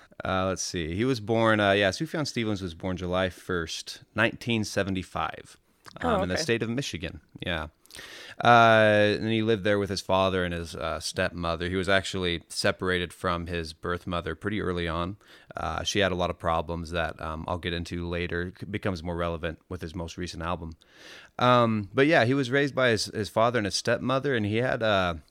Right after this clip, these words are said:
Speaker 1: he's kinda described the both of them as hippies <laughs> with a very
Speaker 2: <laughs>
Speaker 1: fluid idea of spirituality and, and even sexuality. Uh, like, he grew up,
Speaker 2: Mm.
Speaker 1: uh, watching his father,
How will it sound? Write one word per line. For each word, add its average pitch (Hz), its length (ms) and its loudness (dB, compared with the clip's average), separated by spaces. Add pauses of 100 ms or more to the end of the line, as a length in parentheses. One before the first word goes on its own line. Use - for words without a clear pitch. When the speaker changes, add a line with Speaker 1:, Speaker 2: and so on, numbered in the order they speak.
Speaker 1:
he's 110 160 -4
kinda 156 180 0
described 117 480 0 (100)
the 95 80 -4
both 104 240 0
of 104 60 -6
them 107 180 -2
as 82 160 -6
hippies 139 560 -4 (180)
<laughs> - 140 -6
with 113 200 0
a 98 60 -2
very 110 300 2
Speaker 2:
<laughs> - 140 -16
Speaker 1:
fluid 117 340 0
idea 101 580 0
of 90 420 -4 (340)
spirituality 101 1000 2
and, 85 280 -6
and 90 240 -2
even 92 220 -2
sexuality. 95 920 -2
Uh, 85 220 -2
like, 90 140 -2
he 98 100 -4
grew 95 260 0
up, 92 140 4
Speaker 2:
Mm. 92 220 0
Speaker 1:
uh, 87 40 0
watching 90 360 0
his 87 140 -6
father, 87 600 0